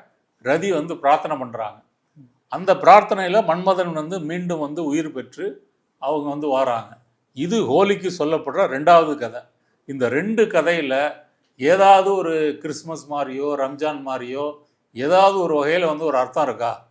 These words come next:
இதுல வந்து மக்களுக்கிடையே ஒரு பிணைப்பையோ ஒரு ஜனநாயகத்தையோ அல்லது ஒரு அறிவியல் பூர்வமான பார்வையோ அல்லது ஏதோ ஒரு தலைவரின் பிறந்த நாள், அவர்கிட்ட இருந்து நாலு விஷயத்தை கத்துக்குவோம்,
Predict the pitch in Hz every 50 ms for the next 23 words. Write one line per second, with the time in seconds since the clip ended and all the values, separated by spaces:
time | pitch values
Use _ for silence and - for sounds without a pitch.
0 | _ _ _ _ _ _ _ 123 _ _ _ 123 147 160 185 185 180 170 170 165
1 | 165 180 190 170 139 139 139 - - 180 175 180 175 - 156 147 151 151 165 175
2 | 175 165 156 151 147 135 120 98 - 143 156 165 151 156 151 143 135 139 147 156
3 | 156 156 151 147 139 135 131 127 123 120 113 120 131 143 151 156 160 156 151 143
4 | 135 - - 127 123 131 143 143 143 147 - _ _ _ _ _ _ _ - 127
5 | 135 143 135 139 135 131 117 123 139 165 175 170 165 151 - 151 147 151 147 143
6 | 147 147 147 139 - 131 131 135 131 131 123 120 131 143 147 147 147 - _ _
7 | _ _ _ _ _ - 131 160 175 190 185 175 165 165 175 185 185 180 170 147
8 | - - 143 180 175 170 165 165 156 143 - 147 143 160 160 156 151 147 139 135
9 | 131 135 139 135 135 131 - 139 135 156 143 139 131 135 135 131 120 117 151 151
10 | 147 143 - - 120 117 - 139 131 135 131 135 135 127 104